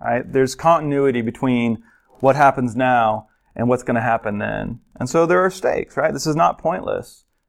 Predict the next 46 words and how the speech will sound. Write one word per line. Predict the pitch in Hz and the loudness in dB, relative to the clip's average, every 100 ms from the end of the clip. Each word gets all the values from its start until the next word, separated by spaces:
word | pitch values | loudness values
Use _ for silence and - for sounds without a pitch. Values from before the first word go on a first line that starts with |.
| _ | _
And, | 139 143 147 - | -6 -2 -2 -4
and | 135 | 0
that's | 143 170 | 0 2
a | 180 | 2
good | 165 175 | 4 2
thing, | 185 190 117 110 | 2 0 0 -2
right? | 131 | -2
We | 147 143 | 0 2
don't | 156 165 | 2 2
wanna | 147 | 0
believe | 131 131 123 117 107 | 2 2 2 0 -2
that | 107 | -4
this | 123 - | -4 0
life | 117 110 | 0 0
is | 110 | -12
pointless, | - 107 104 - | -8 -8 -8 -4
that | 113 | -2
our | 113 | 2
bodies | 123 123 120 113 110 _ _ _ _ - - _ | 4 4 4 -2 -4 _ _ _ _ -20 -20 _
don't | - 123 113 | 2 2 4
matter, | 120 110 104 104 - _ | 2 2 2 -2 -8 _
and | - 110 110 | -8 -4 0
that | 117 | 2
what | 131 | 2
we | 131 | 2
do | 113 143 143 135 | 2 4 4 4
on | 117 127 | 4 4
this | 123 117 | 2 0
earth, | - 117 107 104 _ _ _ _ | 0 2 2 -2 _ _ _ _
for | _ 139 147 | _ 2 4
this | 135 123 | 4 0
earth, | 87 101 107 | 0 -2 -2
for | 120 | -6
the | 113 | -6
people | - 143 131 117 | -4 -2 2 0
on | 113 | 0
this | 107 | -4
earth, | 110 104 110 - _ _ _ - | -4 -4 -4 -10 _ _ _ -2
that | 104 92 - _ _ - _ | -2 -2 -6 _ _ -20 _
they | 113 | -2
just | 117 123 | -2 -2
end | 117 123 113 | -2 0 0
when | 113 110 | -2 -2
we | 107 | 0
die, | 110 107 104 107 123 _ _ | -2 -2 -6 -12 -18 _ _
right? | 107 110 120 | -16 -12 -12